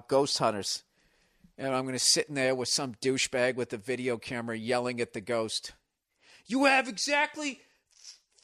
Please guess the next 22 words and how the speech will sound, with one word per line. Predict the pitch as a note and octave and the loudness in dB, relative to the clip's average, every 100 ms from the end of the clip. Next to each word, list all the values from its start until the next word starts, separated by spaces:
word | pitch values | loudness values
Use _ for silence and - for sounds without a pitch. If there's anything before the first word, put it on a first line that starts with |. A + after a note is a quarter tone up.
| - | -4
four | E4 D4+ D#4 | 4 8 8
minutes | D4+ D4 C4+ B3+ - - | 6 2 2 0 -6 -8
to | A#3 | -6
show | - C#4+ C#4 | -2 4 4
yourself." | D4 C#4 - - B3+ A3+ A3+ - - _ _ _ _ _ _ _ _ _ _ _ _ _ _ _ _ - | 4 -2 -2 4 6 6 4 -2 -20 _ _ _ _ _ _ _ _ _ _ _ _ _ _ _ _ -4
You | |
ever | F3 | 0
see | - G#3 | 2 6
that? | G3+ G#3+ - | 10 10 8
Have | F#3+ A#3+ | 6 8
I | B3 | 8
talked | B3 A#3 | 10 8
about | A3+ A3 G#3+ | 10 10 10
that? | A3 | 8
How | G3 F3+ | 8 6
ridiculous | D#3 C#3 C#3+ D#3 D3+ D#3 C3 | 6 2 2 2 2 2 4
that | D#3+ C#3 | 2 4
fucking | - D3+ C#3 | 4 2 2
show | B2 D3 C3 | -2 2 2
Ghost | G#2+ C3+ - | 4 2 0
Hunters | C3+ C3 B2 | -4 -4 -4
is? | D3 - | -6 -8